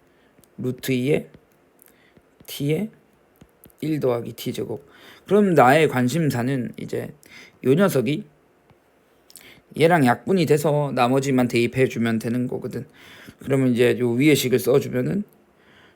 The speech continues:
마이너스에 T 제곱에 마이너스 T 네 제곱에 더하기 이죠. 그러면은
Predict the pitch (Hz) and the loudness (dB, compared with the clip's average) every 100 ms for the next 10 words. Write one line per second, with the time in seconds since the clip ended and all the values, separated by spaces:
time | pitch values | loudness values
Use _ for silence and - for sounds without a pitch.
0 | _ - 117 123 131 143 127 - 147 - | _ -4 0 0 0 -2 -2 -4 -4 -4
1 | - _ _ _ _ _ - - - 156 | -14 _ _ _ _ _ -20 -12 -6 -2
2 | 131 123 131 135 117 127 139 131 - 143 | 2 2 0 0 0 -2 -4 -6 -6 -2
3 | 127 113 131 131 151 226 - _ _ _ | 0 0 0 0 -2 -4 -6 _ _ _
4 | _ _ _ _ - 123 117 110 110 - | _ _ _ _ -8 -4 -4 -6 -10 -14
5 | - - _ _ _ _ - - - - | -18 -20 _ _ _ _ -20 -20 -20 -16
6 | - 120 123 151 180 | -8 -6 -4 -4 -6